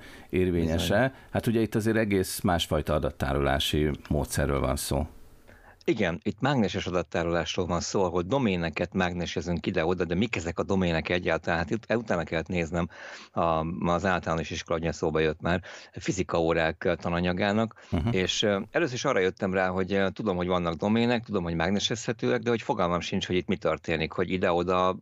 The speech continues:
Speaker 2: mozgatok a kazetta statikus felszínén valamit, tehát hogy, hogy, hogy működik ez a dolog, mármint a mágnesező fejjel, és aztán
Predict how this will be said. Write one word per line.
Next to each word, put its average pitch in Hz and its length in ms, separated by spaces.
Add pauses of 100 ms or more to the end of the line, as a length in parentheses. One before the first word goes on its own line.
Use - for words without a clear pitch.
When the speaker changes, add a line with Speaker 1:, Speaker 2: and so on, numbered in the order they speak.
Speaker 2:
mozgatok 90 720
a 95 180
kazetta 87 540
statikus 90 500
felszínén 87 520
valamit, 78 400
tehát - 180
hogy, 80 160
hogy, 123 180
hogy 113 140
működik 82 360
ez 82 80
a 82 40
dolog, 117 280 (460)
mármint 87 300
a 87 40
mágnesező 82 520
fejjel, 107 480 (420)
és - 180
aztán 123 480